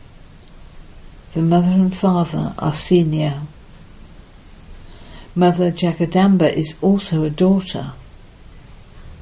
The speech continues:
This Baba is experienced in this world too.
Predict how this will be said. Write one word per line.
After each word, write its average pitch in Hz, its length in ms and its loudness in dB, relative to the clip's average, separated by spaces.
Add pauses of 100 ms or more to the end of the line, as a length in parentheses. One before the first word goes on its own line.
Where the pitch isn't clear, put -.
(800)
This 170 240 0
Baba 165 440 -2
is 175 140 0
experienced 175 800 2
in 175 180 2
this 180 280 -2
world 180 420 0
too. 180 460 2